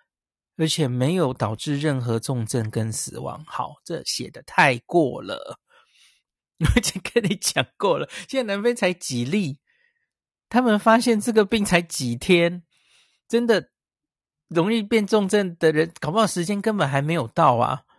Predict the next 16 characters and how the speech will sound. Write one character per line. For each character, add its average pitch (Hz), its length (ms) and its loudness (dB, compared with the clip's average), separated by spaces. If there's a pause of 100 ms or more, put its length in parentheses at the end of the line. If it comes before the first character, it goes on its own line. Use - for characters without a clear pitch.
(960)
那 185 240 0
我， 139 320 -4
我 147 120 -2
现 208 180 -4
在 202 140 0
看 165 400 -4 (320)
那 175 240 -6
些 151 300 -6
Our 165 160 0
World 160 300 4
in 120 40 -4
Data 143 320 0
或 143 140 0
是 156 80 -2
南 127 240 0
非 139 280 0